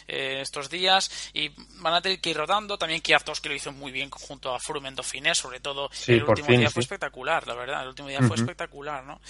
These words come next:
Speaker 1: Y, y bueno, mm, yo creo que Sky sigue siendo la formación a batir, o sea, independientemente de que haya únicamente treinta y seis kilómetros contra reloj, hablaremos de ello largo y tendido en ese último programa semanal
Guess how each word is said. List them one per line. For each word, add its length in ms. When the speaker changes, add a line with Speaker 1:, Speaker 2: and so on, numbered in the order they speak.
Speaker 1:
Y, 600
y 60
bueno, 240
mm, 400
yo 140
creo 160
que 100
Sky 280
sigue 340
siendo 220
la 80
formación 480
a 60
batir, 360
o 40
sea, 380
independientemente 840
de 100
que 120
haya 140
únicamente 640
treinta 260
y 20
seis 200
kilómetros 320
contra 240
reloj, 280
hablaremos 580
de 100
ello 340
largo 300
y 60
tendido 480
en 180
ese 200
último 300
programa 380
semanal 500